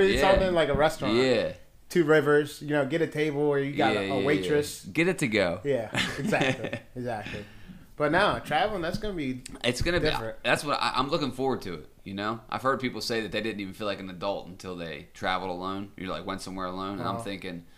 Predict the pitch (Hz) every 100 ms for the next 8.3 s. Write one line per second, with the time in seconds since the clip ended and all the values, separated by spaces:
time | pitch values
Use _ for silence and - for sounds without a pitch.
0 | - - 87 101 98 - - - 87 73
1 | - - 139 165 143 135 104 120 110 110
2 | 101 95 90 87 85 120 120 120 110 107
3 | 98 95 90 - 85 78 82 92 92 92
4 | 117 107 95 110 101 95 110 104 101 95
5 | 104 104 101 95 92 95 - 110 135 117
6 | 98 - - - 127 139 156 147 135 117
7 | 101 107 107 104 87 90 98 104 120 -
8 | 135 120